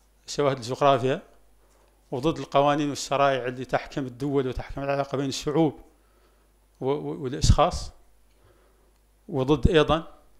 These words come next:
السلوك اللي ينتظر من شي من الناس على أن يعود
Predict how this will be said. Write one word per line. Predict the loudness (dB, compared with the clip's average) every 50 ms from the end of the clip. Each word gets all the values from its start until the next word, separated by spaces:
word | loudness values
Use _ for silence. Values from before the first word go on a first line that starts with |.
| -20 _ _ _ _ _ _ _
السلوك | -12 -8 -6 -4 -2 -2 -2 -2 -4 -4 -6 -6 -6 -6
اللي | -8 -8
ينتظر | -8 0 2 4 4 4 4
من | 0 -2
شي | -4 -6 -4 -4
من | -4
الناس | -2 0 0 0 0 -2 -6 -10 -14 _ _ _ _ _ _ _ _ _ _ -10
على | -6 -4 -2
أن | -2 -2
يعود | -2 -2 -2 -4 -2 -2 -4 -4 -6 -8